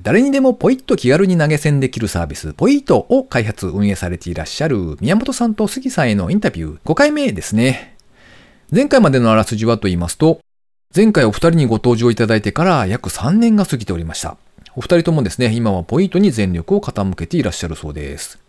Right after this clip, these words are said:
宮本さんが愛用していたポルカという少額のクラウドファンディングサービスがあったんですけれども、それがクローズしてしまいまして、で、それがきっかけとなりまして、誰かを気軽に応援できる仕組みとして、ポイトを開発、開始されたそうですね。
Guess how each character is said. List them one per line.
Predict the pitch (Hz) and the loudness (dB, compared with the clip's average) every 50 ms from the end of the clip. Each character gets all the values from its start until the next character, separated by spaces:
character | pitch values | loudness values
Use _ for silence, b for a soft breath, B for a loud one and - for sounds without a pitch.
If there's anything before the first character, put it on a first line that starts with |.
| _ _ _ _ _ _ _ - | _ _ _ _ _ _ _ -2
宮 | 139 180 240 | 2 2 4
本 | 277 294 294 262 | 4 2 0 -2
さ | - 269 | 0 0
ん | 262 262 | 0 2
が | 254 202 190 | 2 2 2
愛 | 214 233 226 | 2 2 0
用 | 240 240 | 0 -2
し | - - | -2 -2
て | 247 | -2
い | 233 214 | -2 0
た | - 190 156 95 85 | 2 2 2 2 0
ポ | - - 277 | -2 0 0
ル | 302 302 | 0 2
カ | - - 101 - | 2 0 -2 -2
と | - - 95 | -2 -4 -4
い | 90 87 | -4 -4
う | 87 87 - | -4 -6 -2
少 | - - 214 233 | 0 2 2 2
額 | 226 214 233 | 2 2 0
の | 226 220 185 | 0 -2 -2
ク | - 123 | 0 0
ラ | 143 185 | 0 2
ウ | 214 | 2
ド | 233 214 | 0 0
フ | - 226 | 0 0
ァ | 220 | 0
ン | 220 208 | 2 2
デ | 208 208 | 2 2
ィ | |
ン | 202 | 2
グ | 202 | 2
サ | - - 190 | 0 0 0
ー | 123 | 0
ビ | 98 | -2
ス | 87 90 | -4 -4
が | 85 85 | -6 -6
あ | |
っ | 85 | -6
た | - 85 82 | -6 -8 -8
ん | 82 | -6
で | 80 | -8
す | - - | -8 -8
け | 85 | -6
れ | 90 | -2
ど | 101 175 | -2 0
も、 | 196 185 - - | -2 -2 -4 -4
そ | - 196 | -2 0
れ | 226 | 2
が | 226 233 220 214 | 2 2 2 0
ク | 214 _ - 175 | -2 _ -4 -2
ロ | 247 277 | 0 0
ー | |
ズ | 269 - 277 254 | 0 0 -2 -2
し | - | -2
て | - 233 | -4 -4
し | - 233 | -2 0
ま | 220 | 0
い | 208 202 | 2 2
ま | 190 175 | 0 -2
し | - - | -2 0
て、 | - 131 123 123 - _ - | 2 2 2 2 0 _ -4
で、 | 233 247 | -4 -2
そ | - - 233 | -2 -2 -2
れ | 269 | -2
が | 277 262 | -2 -2
き | - - | -4 -8
っ | - | -12
か | - 262 | -10 -10
け | 254 262 | -8 -6
と | - 254 | -6 -4
な | 254 254 | -4 -4
り | 247 247 | -4 -4
ま | 247 254 | -4 -6
し | - - | -6 -2
て、 | - 262 254 226 - B B B B B B B B | 0 2 2 0 0 B B B B B B B B
誰 | 190 185 165 147 | 2 2 2 4
か | - 185 | 4 4
を | 196 165 | 4 4
気 | - 120 113 | 2 0 2
軽 | 123 131 147 | 2 4 4
に | 151 151 | 2 2
応 | 131 139 147 151 | 2 0 0 2
援 | 151 151 | 2 0
で | 160 165 | 0 -2
き | - 196 180 | 0 -2 -2
る | 156 | -2
仕 | - - | -2 -4
組 | - 101 92 95 98 | -4 -2 -2 -2 -2
み | |
と | - _ - 85 | -4 _ -10 -10
し | - - | -6 -4
て、 | - 240 233 - - - | -2 -2 -2 -4 -4 -2
ポ | - 123 | 2 2
イ | 117 98 | 2 2
ト | - - 165 233 240 | 2 0 2 2 2
を | 196 | 0
開 | - - 110 95 | 0 -2 -2 -2
発、 | 87 - - 87 80 | -4 -6 -8 -10 -8
開 | - - 90 | -6 -6 -6
始 | - - 92 85 | -6 -6 -8 -8
さ | - 85 | -8 -8
れ | 82 - | -8 -8
た | 80 | -10
そ | - - - | -12 -14 -14
う | |
で | - 71 | -16 -12
す | - - | -6 -2
ね。 | 151 165 170 151 - - | 0 2 2 0 -2 -4